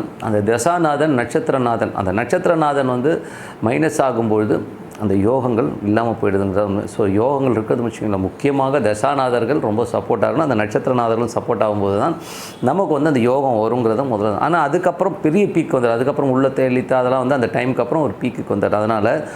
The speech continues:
ஒரு தசா புத்திகள் வரும்போது தான் அந்த யோகங்கள் வரும். அதே மாதிரி பார்த்தீங்கன்னா சில பேர் சொல்லிடுவான், "அண்ணே போங்கண்ணே, உங்களுக்கு வந்து இது நீச்சண்ணே, சந்திரன் நீச்சண்ணே, அவ்வளோதானே"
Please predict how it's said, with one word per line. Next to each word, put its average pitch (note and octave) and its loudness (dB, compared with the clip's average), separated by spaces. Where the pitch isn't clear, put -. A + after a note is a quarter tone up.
ஒரு G2 0
தசா D#3+ 0
புத்திகள் B2+ 0
வரும்போது A#2+ 2
தான் D#3 0
அந்த F#2+ -4
யோகங்கள் G2+ 0
வரும். F#2+ -2
அதே F3 0
மாதிரி E3+ 2
பார்த்தீங்கன்னா D3 2
சில C#3 0
பேர் D#3+ 0
சொல்லிடுவான், B2 2
"அண்ணே D3 0
போங்கண்ணே, D#3 2
உங்களுக்கு C3 2
வந்து D3 2
இது C#3 2
நீச்சண்ணே, C#3+ 0
சந்திரன் C3+ 2
நீச்சண்ணே, B2 0
அவ்வளோதானே" C#3 0